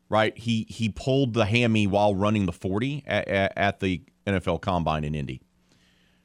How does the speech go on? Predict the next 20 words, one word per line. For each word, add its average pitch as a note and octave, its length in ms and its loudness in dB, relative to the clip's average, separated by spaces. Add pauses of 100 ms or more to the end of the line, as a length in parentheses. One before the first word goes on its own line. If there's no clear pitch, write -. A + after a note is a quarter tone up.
(200)
So C#3 260 0
he B2 140 0
probably D3 420 0
still C#3+ 220 -2
got B2+ 200 2
to B2+ 80 -2
be A2 120 -2
interviewed A2 420 2
by G#2 140 2
some G#2+ 240 0
teams, G#2+ 300 -2
and G2 100 -4
some G#2+ 180 -2
teams G#2 280 -2
probably G2 420 -2
have F2+ 100 -2
already F#2+ 200 0
done F#2 160 -2
their F2+ 100 -2
homework. G#2 640 -2